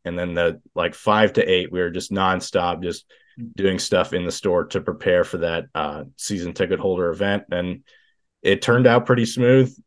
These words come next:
Not, no many, uh, not many, uh, issues with anyone. And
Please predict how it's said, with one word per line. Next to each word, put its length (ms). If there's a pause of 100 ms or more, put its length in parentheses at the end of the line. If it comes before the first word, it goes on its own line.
(100)
Not, 380 (160)
no 280
many, 480
uh, 80
not 260
many, 300
uh, 300
issues 460
with 100
anyone. 460
And 200